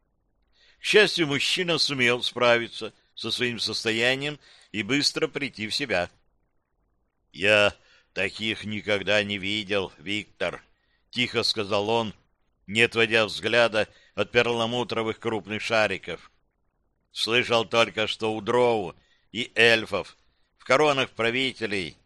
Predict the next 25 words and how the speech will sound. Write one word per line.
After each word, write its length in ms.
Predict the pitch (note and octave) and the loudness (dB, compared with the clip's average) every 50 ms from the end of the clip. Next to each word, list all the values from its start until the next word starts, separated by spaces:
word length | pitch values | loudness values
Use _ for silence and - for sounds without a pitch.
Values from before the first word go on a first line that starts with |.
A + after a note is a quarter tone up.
| _ _ _ _ - | _ _ _ _ -6
и 140 | F2 A2 | -4 -2
на 120 | A#2+ B2+ C3 | 0 0 0
украшениях 800 | B2+ - C3+ C#3 B2+ - - C#3+ C#3+ C#3 C3 A#2+ A2+ G#2+ - - | 0 -2 -4 -2 -2 0 2 2 2 2 2 0 -2 -4 -4 -6
у 60 | G2 | -8
самых 340 | - - A#2+ A#2+ A#2+ A2 - | -2 0 0 0 0 -2 -6
красивых 640 | - G#2 G#2+ G#2 - B2 B2+ B2+ B2 A2 G2 - _ _ - - - - _ | -4 -4 -4 -4 -4 -6 -6 -6 -6 -8 -8 -10 _ _ -20 -20 -20 -20 _
и 100 | - A2 | -6 -2
богатых 600 | G#2+ A#2+ A#2+ A2 A#2+ B2+ B2 - - A#2+ - - | 2 2 2 6 6 6 6 6 2 -8 -10 -10
их 280 | - - A#2+ A#2 F#2+ F2 | -10 -6 -6 -6 -6 -6
женщин 560 | G2+ G#2 B2+ C3 B2+ B2 G#2+ - A2+ A2+ G#2 | -6 -2 -2 -2 -2 -2 -4 -8 -8 -8 -8
есть 380 | A2 A#2+ C3 B2 G#2+ - - - | -4 0 0 0 0 0 -4 -6
крупные 440 | - A2+ A2+ G#2 - - G#2 G#2+ F#2+ | -8 -8 -10 -10 -8 -4 -4 -4 -2
жемчужины". 760 | E2+ A2 G#2+ G#2 - - B2+ B2 A2 F2+ F#2 E2+ D2 C2 - _ _ _ _ _ _ _ _ _ _ _ _ _ _ _ _ _ _ _ - | -2 -4 -4 -4 -6 -6 -6 -6 -4 -6 -8 -10 -10 -14 -18 _ _ _ _ _ _ _ _ _ _ _ _ _ _ _ _ _ _ _ 2
Он 200 | A2 A2+ A#2 G#2 | 2 2 2 2
протянул 540 | - A#2+ A#2 - A#2 A#2+ A#2 A#2 A#2 A#2 A#2+ | 2 0 0 2 2 -2 0 0 0 0 0
руку 260 | C3 B2+ - - A2+ | 0 -2 -2 -4 -6
и 100 | G#2+ G2+ | -6 -4
взял 420 | F2+ E2+ G#2+ A#2 A2+ A2 G2+ - _ _ _ _ _ _ - | -4 2 4 4 4 4 2 -2 _ _ _ _ _ _ -12
две 340 | F2 A2 A2+ A#2+ A#2 A2+ | -8 -2 0 2 2 2
жемчужины, 880 | G#2+ - A#2 A2+ A2+ - - A#2+ A2 G#2 F#2 G2 G#2 G2 G2 G2 F2+ - _ _ _ _ _ _ - | 0 0 -2 -4 -4 -6 -6 -6 -4 -4 -4 -4 -6 -6 -6 -8 -8 -10 _ _ _ _ _ _ -4
белоснежную 880 | A2+ A#2 A2+ A2 G2 - - G#2+ B2+ C#3+ C#3+ B2+ G#2+ G2 G#2 A2 G#2+ | -2 -2 0 0 0 0 -2 0 2 2 2 2 0 -4 -6 -6 -6
и 280 | G#2 G#2+ A2+ A2 G#2+ G#2 | -4 -6 -6 -8 -8 -8
с 100 | F#2+ E2+ | -10 -6
голубоватым 680 | F2 A#2 A2+ A2+ A2 A2+ A2+ A2+ A2 G2+ - G#2+ G#2 A2+ | -4 -2 -2 0 0 0 2 2 2 2 0 -4 -6 -6
отливом. 560 | A2 - - G#2+ A2 G#2 F#2 F#2 F2 D#2+ | -8 -8 -6 -8 -6 -4 -4 -6 -6 -6